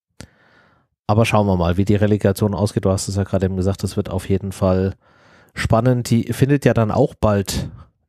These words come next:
äh, statt. Und dann kann man sich das angucken. So, jetzt lass uns aber doch mal noch auf, äh,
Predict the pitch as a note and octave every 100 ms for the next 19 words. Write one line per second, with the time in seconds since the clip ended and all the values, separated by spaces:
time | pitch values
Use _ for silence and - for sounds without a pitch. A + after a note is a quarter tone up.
0 | _ G2+ G2 F#2+ G2 - - G#2+ - -
1 | - _ _ _ _ _ - _ - F#2+
2 | F#2 G2 F#2 F2+ F2 F2+ - F2 - -
3 | _ _ _ _ _ _ _ _ _ _
4 | _ B2+ - - A2 C3+ D3+ E3+ C3 B2+
5 | B2 B2+ B2 A#2+ A#2+ - A2 A2+ A2+ A2
6 | - - - G2+ G2+ G#2